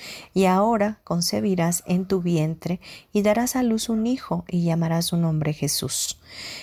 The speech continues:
Este es el ángel, el arcángel Gabriel que viene hacia María a decirle, a traerle el mensaje, la buena nueva de que ella sería madre,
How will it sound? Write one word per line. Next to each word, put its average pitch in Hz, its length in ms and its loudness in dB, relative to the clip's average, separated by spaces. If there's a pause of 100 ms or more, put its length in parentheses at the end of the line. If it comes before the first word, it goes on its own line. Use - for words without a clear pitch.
(100)
Este 226 260 -2
es 262 140 0
el 247 100 2
ángel, 233 480 0 (240)
el 185 120 4
arcángel 190 480 2
Gabriel 170 680 2
que 156 180 -2
viene 160 340 2
hacia 165 220 0
María 170 480 2 (420)
a 175 140 2
decirle, 185 560 2
a 170 80 0
traerle 190 340 2
el 226 140 2
mensaje, 180 840 2
la 165 140 2
buena 208 340 2
nueva 190 560 2 (380)
de 175 100 2
que 190 200 0
ella 185 260 4
sería 160 400 0
madre, 156 640 0